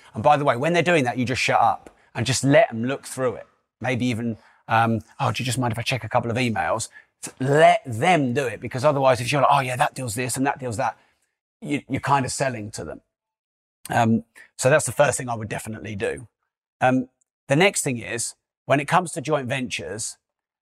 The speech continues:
you want to imagine that you don't need the money, and you want to build the relationship as if you don't need the money. Now, what a lot of people do is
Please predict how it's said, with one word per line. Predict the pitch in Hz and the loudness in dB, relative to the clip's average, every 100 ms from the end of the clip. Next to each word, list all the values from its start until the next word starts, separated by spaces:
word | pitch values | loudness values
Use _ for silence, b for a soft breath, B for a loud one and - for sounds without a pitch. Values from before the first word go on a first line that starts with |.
| _ | _
you | - 131 | -2 2
want | 143 160 - | 4 4 2
to | - 143 139 131 - _ | 0 2 2 -2 -8 _
imagine | 131 135 143 170 165 110 117 131 143 _ _ _ _ _ _ _ _ - | 0 4 4 4 2 -4 -6 -6 -6 _ _ _ _ _ _ _ _ -8
that | 123 143 | -4 -2
you | 135 123 - | 0 0 4
don't | 156 156 147 135 | 2 2 -2 -4
need | 135 147 127 - | -2 -2 -2 -2
the | |
money, | 120 131 143 147 _ _ _ _ _ _ - | 2 2 2 -10 _ _ _ _ _ _ -4
and | 131 127 | 0 0
you | |
want | 131 131 | 2 0
to | 113 | 2
build | 156 160 | 4 4
the | 147 | 2
relationship | 135 139 143 - 120 - 117 131 - - _ _ - | 2 2 2 -2 -4 -4 -6 -8 -12 -20 _ _ -4
as | 131 101 | -2 2
if | 160 147 - | 2 2 0
you | 147 | 0
don't | 123 151 143 135 | 2 2 2 -2
need | 131 131 107 | -6 -6 -4
the | 123 | -2
money. | 123 131 - - _ _ _ _ _ _ _ _ - | 2 2 0 -12 _ _ _ _ _ _ _ _ -2
Now, | 139 139 | 2 4
what | 156 | 4
a | 156 | 4
lot | 175 | 2
of | 170 | 2
people | 165 139 123 | -2 -2 0
do | 151 120 | 0 0
is | 104 120 - | -4 -6 -8